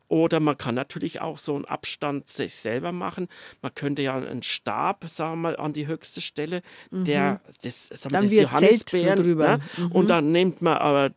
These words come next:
Speaker 1: äh, tut man vielleicht ein Eimerchen oder einen Blumentopf umgedreht da drüber, dann hat man eine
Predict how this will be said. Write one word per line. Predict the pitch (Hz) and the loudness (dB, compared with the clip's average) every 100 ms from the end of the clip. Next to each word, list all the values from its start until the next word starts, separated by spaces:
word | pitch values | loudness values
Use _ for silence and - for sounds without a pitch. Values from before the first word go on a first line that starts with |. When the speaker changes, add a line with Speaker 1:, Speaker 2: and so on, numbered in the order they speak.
| - | -4
Speaker 1:
äh, | - 139 - - | 0 0 -2 -2
tut | 190 185 | -2 2
man | 160 | 0
vielleicht | - 143 143 | 0 -2 -2
ein | 120 - | -6 -2
Eimerchen | 143 196 214 - 208 | 0 0 0 -2 -2
oder | - - | -2 0
einen | 131 | -2
Blumentopf | 120 202 247 247 196 185 - | 0 0 0 -2 -4 -4 -2
umgedreht | 202 226 247 208 - 196 214 | 0 0 0 -4 -2 -4 -2
da | 165 | -4
drüber, | - 175 220 269 - - | -4 -4 -2 -4 -8 -6
dann | 170 | -2
hat | - | -2
man | 233 | 0
eine | 214 | 0